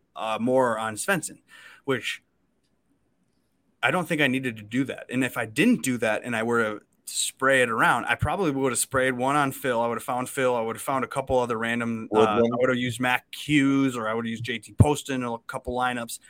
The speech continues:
Speaker 1: And one
Speaker 2: Woodland.
Speaker 1: of those could have actually resulted in, like, winning the whole thing. Whereas the Svensson lineups, automatically, he was D F L,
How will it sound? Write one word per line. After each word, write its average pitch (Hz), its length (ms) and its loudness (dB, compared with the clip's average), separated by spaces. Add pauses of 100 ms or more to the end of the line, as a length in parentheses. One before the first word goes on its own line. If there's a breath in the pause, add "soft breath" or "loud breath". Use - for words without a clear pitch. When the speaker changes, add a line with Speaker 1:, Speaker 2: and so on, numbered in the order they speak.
(180 soft breath)
Speaker 1:
And 143 100 0
one 113 100 2
Speaker 2:
Woodland. 151 340 2
Speaker 1:
of 123 60 -12
those 139 460 4 (680 soft breath)
could 165 180 4
have 147 80 4
actually 139 380 0
resulted 123 460 0
in, 117 260 -4 (140)
like, 110 180 -8 (260)
winning 135 380 4
the 120 80 0
whole 123 180 -2
thing. - 240 -8 (580 soft breath)
Whereas 127 420 0
the 120 100 -8
Svensson 156 540 0
lineups, 117 460 -2 (300 soft breath)
automatically, 139 720 2 (280)
he 131 100 -8
was 117 120 -8
D 123 180 -2
F 110 180 -4
L, 113 320 2